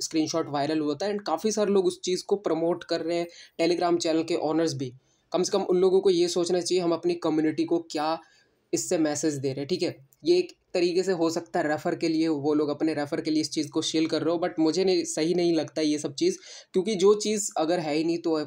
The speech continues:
वैसा आप लोग एडिट करके अगर डालते हो सिर्फ अपने रेफर के लिए, अपने फ़ायदे के लिए, वो आप अपनी कम्युनिटी के लिए बहुत गलत कर रहे हो, बहुत नाइंसाफ़ी कर रहे हो। फिलहाल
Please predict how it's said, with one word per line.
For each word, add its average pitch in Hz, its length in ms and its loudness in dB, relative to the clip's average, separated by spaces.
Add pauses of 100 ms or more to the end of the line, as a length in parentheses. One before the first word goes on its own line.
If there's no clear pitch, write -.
(160)
वैसा 147 240 -4
आप 147 160 -4
लोग 156 180 2
एडिट 147 260 -2
करके 156 260 -2
अगर 151 180 -2
डालते 139 340 -2
हो 151 60 -4
सिर्फ 160 280 -4
अपने 185 300 -2
रेफर 160 260 -4
के 151 100 -4
लिए, 151 120 -2
अपने 147 200 -6
फ़ायदे 147 300 -2
के 143 80 -6
लिए, 151 180 -2 (300)
वो 180 160 4
आप 156 200 0
अपनी 175 300 0 (120)
कम्युनिटी 175 380 0
के 170 80 0
लिए 165 200 2
बहुत 143 280 -2
गलत 156 280 -4
कर 156 60 -6
रहे 147 80 -2
हो, 160 60 0
बहुत 139 240 -4
नाइंसाफ़ी 135 500 -4
कर 139 100 -8
रहे 131 100 -10
हो। 131 60 -10
फिलहाल 165 360 2